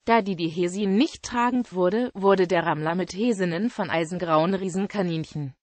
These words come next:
schwarzen Lokaninchen und blauen Van Beveren gepaart. Die besten Ergebnisse brachten die Verpaarungen mit den blauen Kaninchen und den Lokaninchen. Die Züchter nannten die Rasse aufgrund der braunen Fellfarbe Biberkaninchen.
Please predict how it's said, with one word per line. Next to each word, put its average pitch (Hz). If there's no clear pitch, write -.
schwarzen 220
Lokaninchen 175
und 160
blauen 175
Van 220
Beveren 180
gepaart. 165
Die 220
besten 165
Ergebnisse 175
brachten 214
die 247
Verpaarungen 254
mit 170
den 185
blauen 185
Kaninchen 185
und -
den 170
Lokaninchen. 160
Die 233
Züchter 285
nannten 202
die 175
Rasse 190
aufgrund 214
der 185
braunen 175
Fellfarbe 196
Biberkaninchen. 165